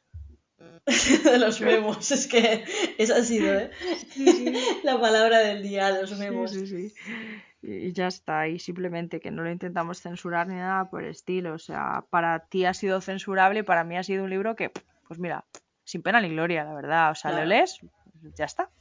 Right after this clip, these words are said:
Speaker 2: y lo terminas y se acabó, sin más. O sea, no lo recomendo, yo
Speaker 1: Sí,
Speaker 2: lo
Speaker 1: sí, sí.
Speaker 2: recomendaría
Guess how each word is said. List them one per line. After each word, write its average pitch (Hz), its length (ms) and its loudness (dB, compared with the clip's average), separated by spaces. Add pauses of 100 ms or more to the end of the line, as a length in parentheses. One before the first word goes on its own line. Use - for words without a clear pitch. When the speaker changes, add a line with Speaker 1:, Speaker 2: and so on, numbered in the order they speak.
(560)
Speaker 2:
y 180 120 -10
lo 156 140 -8
terminas 262 480 -2
y 226 80 -2
se 190 80 -6
acabó, 226 340 0
sin 180 200 -10
más. 226 340 -6 (560)
O - 40 -20
sea, 180 200 -4
no 190 140 0
lo 247 120 6
recomendo, 233 560 2
yo 202 140 4
Speaker 1:
Sí, 247 60 8
Speaker 2:
lo 285 40 8
Speaker 1:
sí, 294 40 8
sí. 285 60 2
Speaker 2:
recomendaría 262 640 6